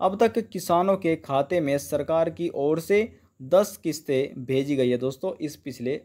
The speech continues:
साल की, और ग्यारहवीं किस्त अभी भी आपकी रह रही है। जो अब दोस्तों जिन व्यक्तियों ने ई के वाई सी पूरा करा लिया है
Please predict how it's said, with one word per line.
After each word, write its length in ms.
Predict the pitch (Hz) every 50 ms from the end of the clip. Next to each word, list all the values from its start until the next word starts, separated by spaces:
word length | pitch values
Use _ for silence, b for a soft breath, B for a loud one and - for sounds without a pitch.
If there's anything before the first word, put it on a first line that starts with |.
| _
साल 300 | - - 143 127 120 117
की, 200 | 117 - - - - _ _ _ _ _ _ _ -
और 240 | 160 160 175 185 196
ग्यारहवीं 400 | 175 143 135 135 147 156 160 156
किस्त 200 | 180 180 180 -
अभी 280 | - 147 127 131 139 143
भी 200 | 156 170 190 180 - - _ _ _ _ -
आपकी 400 | 143 139 139 135 - - 147 131
रह 120 | 123 123 135
रही 180 | 139 170 170 170
है। 120 | 190 196
जो 220 | 175 139 139 165 175
अब 320 | - - 143 139 139 139 127
दोस्तों 440 | 131 143 147 147 - 208 165 123 113 - b b b b -
जिन 240 | 123 127 180 202 214
व्यक्तियों 440 | 208 196 180 170 170 - - 185 175
ने 160 | 151 143 147 160 - -
ई 140 | 170 156 156
के 160 | 151 156 143
वाई 180 | 135 135 135 135
सी 120 | - 165 160
पूरा 260 | - 143 135 127 123
करा 240 | 123 - 123 123 123
लिया 220 | 135 151 160 175 180
है 220 | 185 202 220 214